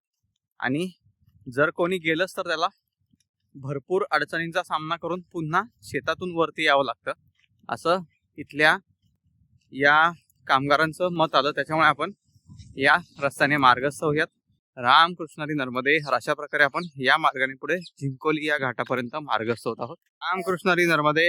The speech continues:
हर. पुढे आल्यानंतर या जाळीच्या बाहेरून आपल्याला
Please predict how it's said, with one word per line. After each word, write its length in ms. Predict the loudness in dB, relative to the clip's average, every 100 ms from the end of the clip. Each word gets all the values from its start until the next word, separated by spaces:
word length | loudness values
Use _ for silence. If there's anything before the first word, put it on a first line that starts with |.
| 2
हर. 160 | 0 -4
पुढे 160 | 0 2
आल्यानंतर 540 | 2 0 -4 0 0 0 _ _ -20 -20 _ _ -2
या 320 | 4 6 6
जाळीच्या 460 | 6 4 4 2 0 0 -12 -4
बाहेरून 360 | 2 4 4 4
आपल्याला 320 | 2 2 2